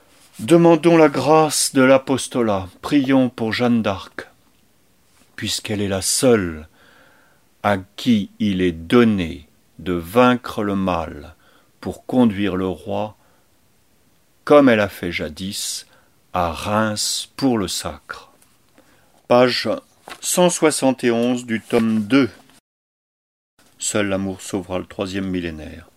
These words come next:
C'était le dix-sept octobre deux mille onze. Moi, seul Dieu, je ferai le grand signe, qui signe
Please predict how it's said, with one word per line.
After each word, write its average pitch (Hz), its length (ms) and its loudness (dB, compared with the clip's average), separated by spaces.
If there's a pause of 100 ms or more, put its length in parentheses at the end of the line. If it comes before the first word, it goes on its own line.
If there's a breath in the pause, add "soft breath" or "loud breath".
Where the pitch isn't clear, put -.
(340)
C'était 101 320 -6
le 95 140 0
dix-sept 120 420 -6
octobre 113 400 -2
deux 107 160 0
mille 101 220 -2
onze. 85 500 -10 (1040)
Moi, 123 400 4
seul 117 400 -2
Dieu, 92 400 -4 (480)
je 117 180 2
ferai 127 360 2
le 127 120 4
grand 139 280 2
signe, 101 600 0 (140)
qui 135 160 2
signe 104 540 0